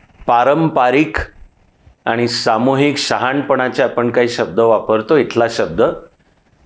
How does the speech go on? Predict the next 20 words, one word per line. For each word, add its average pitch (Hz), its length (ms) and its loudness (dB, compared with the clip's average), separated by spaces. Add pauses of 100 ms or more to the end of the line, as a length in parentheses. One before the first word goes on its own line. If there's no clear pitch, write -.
(180)
एकेका 123 440 -2
गोष्टीची 113 640 0
वेळ 113 240 4
यावी 87 320 0
लागते. 90 300 -4
ती 127 160 0
आल्यावर 127 360 2
वाटतं, 139 340 0
इतका 147 340 0
उशीर 170 340 2
का 104 200 -2
झाला? 85 240 -4 (1700)
पण 123 120 0
एक 123 140 -2
वेळ 165 220 4
यावी 160 300 4
लागते, 120 260 0 (120)
तशी 127 220 0
काल 131 300 0
आली. 98 180 -2